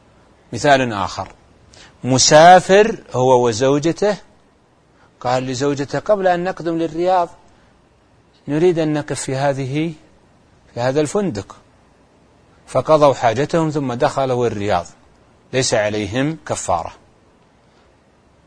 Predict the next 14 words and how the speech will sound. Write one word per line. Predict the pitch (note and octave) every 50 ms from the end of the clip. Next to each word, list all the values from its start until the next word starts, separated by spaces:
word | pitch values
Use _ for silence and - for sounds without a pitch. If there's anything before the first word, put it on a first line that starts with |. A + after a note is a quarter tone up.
| _ -
لما | C3 E3 F#3+ F3+ E3+ D#3+ D3+ D3
وصلوا | C#3 C3+ F3+ G3 F3+ - F#3 F3+ F3 F3 F3
إلى | E3 D#3+ D#3 D3+
الرياض | C#3+ C3+ C#3 C#3+ C#3+ D3 D#3+ F3 F#3+ G3+ G3 F#3 - - - _ _ - _ _
قال: | - D#3 E3+ F3+
"اليوم | F#3+ F#3 F#3 F#3+ G#3 F#3+
قد | - F3 D3 C3+
جامعتك، | D#3+ E3 F3 F3 F3 D#3+ C3 - C3+ A2 - B2 B2+ - _
سأجامعك | - - A3 A#3 F#3+ D#3 - F3 F#3 F#3 F#3 F#3 E3+ D3+ -
مرة | E3+ F3 E3+ E3 E3+ D3 -
أخرى | - E3+ - G#2 - C3+ C3+ A#2 - - - - -
في | - C#3+
هذا | C#3+ C#3+ C3+ B2+ B2
اليوم"، | A#2 A2 G2+ F#2